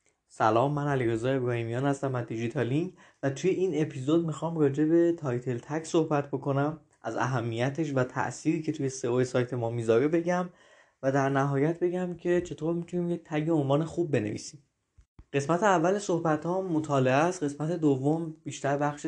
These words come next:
تجربی داره و پیشنهاد می‌کنم که تا انتهای اپیزود همراه من باشید. اول به این سوال پاسخ بدیم که تایتل تگ یا تگ عنوان چیه؟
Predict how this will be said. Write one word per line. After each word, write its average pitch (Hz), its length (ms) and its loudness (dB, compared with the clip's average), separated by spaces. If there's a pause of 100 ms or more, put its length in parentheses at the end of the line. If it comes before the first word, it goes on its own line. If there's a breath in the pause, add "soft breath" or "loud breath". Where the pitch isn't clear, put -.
تجربی 123 520 0
داره 165 300 4
و 139 240 2
پیشنهاد 131 500 -4
می‌کنم 147 320 -4
که 151 80 -4
تا 143 120 -4
انتهای 123 560 2
اپیزود 135 360 0
همراه 120 420 0
من 120 220 0
باشید. 104 340 0 (600)
اول 196 220 2
به 220 120 0
این 247 100 -2
سوال 208 220 2
پاسخ 202 300 0
بدیم 208 220 -4
که 214 100 -2
تایتل 151 580 2
تگ 175 280 0
یا 156 120 4
تگ 170 300 0
عنوان 151 440 2
چیه؟ 113 420 -2